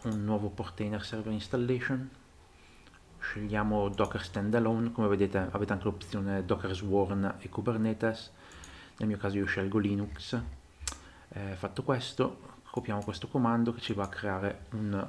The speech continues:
un volume all'interno del nostro con-, del, all'in-, un volume Docker, quindi lo incolliamo, Docker Volume Create, eh, e possiamo chiamare questo volume Portainer underscore data.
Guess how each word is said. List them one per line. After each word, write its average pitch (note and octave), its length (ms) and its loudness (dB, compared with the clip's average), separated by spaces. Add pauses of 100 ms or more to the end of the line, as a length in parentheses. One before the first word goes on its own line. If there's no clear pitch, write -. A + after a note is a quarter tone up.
un A2 180 0
volume G2+ 540 0
all'interno G#2 400 -2
del G2+ 60 -2
nostro G2 220 -6
con-, A#2 300 0
del, G#2 340 -2
all'in-, F#2 800 0
un G2+ 340 0
volume G#2 280 4
Docker, A2 420 2 (640)
quindi G#2 220 -2
lo F#2+ 80 0
incolliamo, A2 600 2
Docker G#2+ 320 2
Volume A2 760 2
Create, G#2 840 -2
eh, F#2 480 -4 (480)
e - 80 -4
possiamo G#2+ 280 -4
chiamare G2 240 0
questo G2 220 -4
volume G2 320 2
Portainer F#2+ 760 0
underscore F#2 440 -4
data. E2 300 -6